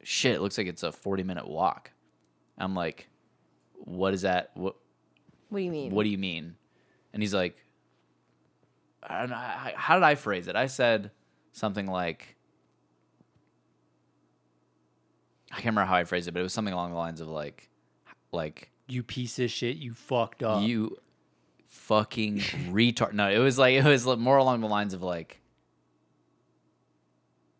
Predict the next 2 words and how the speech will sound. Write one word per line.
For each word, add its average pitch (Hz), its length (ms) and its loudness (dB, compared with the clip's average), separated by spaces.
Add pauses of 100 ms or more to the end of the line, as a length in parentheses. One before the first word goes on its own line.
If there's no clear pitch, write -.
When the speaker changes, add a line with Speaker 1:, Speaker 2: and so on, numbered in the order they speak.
(2000)
Speaker 1:
I - 180 -6
can't - 160 -10